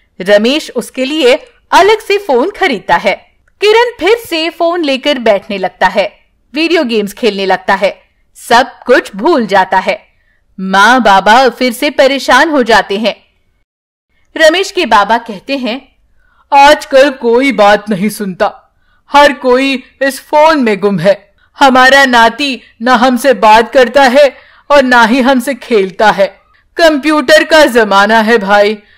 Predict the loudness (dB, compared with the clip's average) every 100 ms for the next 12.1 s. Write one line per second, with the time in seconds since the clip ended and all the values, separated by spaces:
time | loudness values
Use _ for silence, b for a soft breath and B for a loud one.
0 | b _ 2 2 2 0 0 2 2 0
1 | -4 -2 -2 -2 -6 _ _ _ _ _
2 | -8 -2 0 0 -2 -2 -2 0 -2 -2
3 | b b -6 -2 0 0 -2 -4 -4 -4
4 | -6 -12 -8 -8 -6 -4 -6 -8 _ _
5 | _ _ _ -6 -2 0 0 0 0 -2
6 | -4 -4 -2 -4 -6 -2 -2 -2 -4 -6
7 | -6 -6 -8 -6 -6 -6 -8 -6 -6 -2
8 | -4 -2 -8 -14 -10 -12 -12 _ _ _
9 | _ _ -8 -2 -2 0 -2 -4 -6 -6
10 | -2 -2 0 2 2 0 -2 0 0 0
11 | 0 0 -4 -4 -6 -8 -6 -6 -8 _